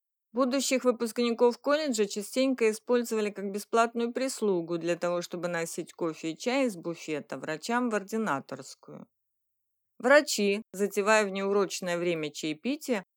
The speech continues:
особенно побаивались главного Ивана Ивановича. Часто они обращались к Ане с просьбой постоять на шухере или предупредить заранее о скором приходе строгого начальства.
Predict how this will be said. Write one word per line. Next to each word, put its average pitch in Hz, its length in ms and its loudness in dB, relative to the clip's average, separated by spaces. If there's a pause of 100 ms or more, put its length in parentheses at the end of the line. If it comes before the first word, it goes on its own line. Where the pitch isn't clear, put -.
особенно 240 920 4
побаивались 156 800 0
главного 185 580 2
Ивана 185 380 0
Ивановича. 139 760 -6 (400)
Часто 262 400 2
они 247 160 2
обращались 233 680 2
к - 80 -6
Ане 294 260 2
с - 80 -12
просьбой 185 400 0
постоять 175 640 -2
на 165 140 -4
шухере 208 580 -4 (320)
или 254 240 4
предупредить 233 840 0
заранее 208 560 2
о 175 160 -2
скором 160 420 -4
приходе 240 540 -4
строгого 196 500 -4
начальства. 156 800 -12